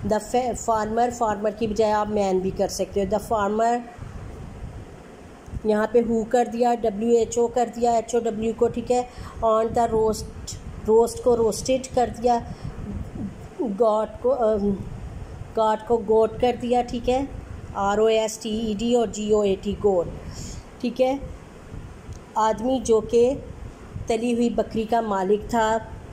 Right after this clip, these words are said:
एंग्री, एंग्री के स्पेलिंग ठीक करो, ए एन जी आर वाई कर लो। नाराज़ हुआ, you have got the taste of my goat,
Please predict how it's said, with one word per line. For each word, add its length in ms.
एंग्री, 600
एंग्री 340
के 120
स्पेलिंग 420
ठीक 260
करो, 200
ए 140
एन 280
जी 240
आर 240
वाई 240
कर 200
लो। 200
नाराज़ 600
हुआ, 420
you 140
have 340
got 240
the 200
taste 280
of 220
my 140
goat, 320